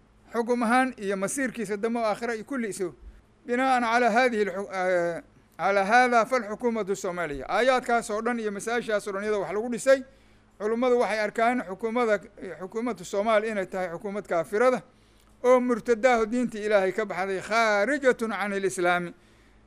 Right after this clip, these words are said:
يجب على المسلمين." Muslimiinta ay waajib ku tahay in la takfiiriyo, "وبغضها." In loo caroodo, "والبراءة منها." In laga beri noqdo,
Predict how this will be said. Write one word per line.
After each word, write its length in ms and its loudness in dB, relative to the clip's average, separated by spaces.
يجب 400 6
على 240 2
المسلمين." 680 -4
Muslimiinta 540 -2
ay 60 2
waajib 520 6
ku 120 -4
tahay 360 4
in 100 -2
la 80 2
takfiiriyo, 640 0
"وبغضها." 960 2
In 160 0
loo 120 4
caroodo, 480 2
"والبراءة 760 4
منها." 420 2
In 60 -2
laga 180 4
beri 240 4
noqdo, 340 -2